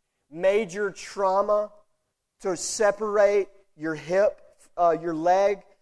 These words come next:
from the hip joint. And yet we're told in this passage that what happens basically in a car wreck today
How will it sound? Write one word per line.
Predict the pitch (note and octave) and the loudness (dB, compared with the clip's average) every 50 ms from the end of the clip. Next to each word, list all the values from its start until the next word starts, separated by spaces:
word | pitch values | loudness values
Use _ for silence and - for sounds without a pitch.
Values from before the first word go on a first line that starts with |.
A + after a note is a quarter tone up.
| _ _ _ | _ _ _
from | _ - F#3+ F#3+ F#3 F#3 F3+ F3+ E3 | _ 0 2 4 4 4 4 2 0
the | D#3 | -4
hip | D3 C3+ D#3 F3+ G3 E3+ D#3 | -4 -4 -4 -6 -6 -8 -8
joint. | D3 F#3 G3 G3 G3+ G3+ G3 G3 _ _ _ _ _ _ _ _ _ - | -6 -4 -4 -4 -4 -8 -10 -12 _ _ _ _ _ _ _ _ _ -16
And | D3 D#3+ | -12 -8
yet | D#3+ F3+ F#3 E3+ D#3+ | -4 -4 -4 -4 -4
we're | D#3+ D#3 | -8 -10
told | - - - - F#3+ G3+ G3+ G3+ F#3+ | -10 -12 -12 -10 -6 -4 -4 -4 -4
in | F3+ F3 | -6 -8
this | F3 E3 - | -10 -10 -12
passage | - - F3 F3 F#3 F#3 E3+ - - B2+ A#2 A2 A2 - _ _ _ _ _ _ _ _ _ _ | -16 -14 -10 -8 -8 -8 -8 -12 -16 -18 -18 -18 -20 -20 _ _ _ _ _ _ _ _ _ _
that | D#3 E3 D3 D3+ | -6 -6 -6 -6
what | D3 D#3 G3 - - | -4 -4 -4 -4 -4
happens | - - F3+ G3+ G3+ F#3+ - F#3 E3+ D3 C3+ | -8 -10 -8 -6 -6 -6 -8 -10 -12 -12 -14
basically | B2+ B2 F3+ F#3+ G#3+ G#3+ - G3+ F#3+ - - E3+ F3 E3 E3 D#3+ E3+ | -10 -8 -6 -6 -6 -6 -8 -12 -12 -12 -12 -12 -10 -10 -10 -8 -8
in | D#3+ D3+ | -10 -10
a | C3+ | -10
car | - - - - - F#3 G3 G3+ G3 F3+ | -14 -16 -20 -14 -8 -4 -4 -4 -4 -4
wreck | C#3+ C#3 D3 C#3 C3 - _ _ | -6 -8 -8 -8 -10 -12 _ _
today | - B2+ C3 D#3+ E3 D#3+ D3 C3+ B2 | -20 -16 -12 -10 -8 -8 -8 -10 -12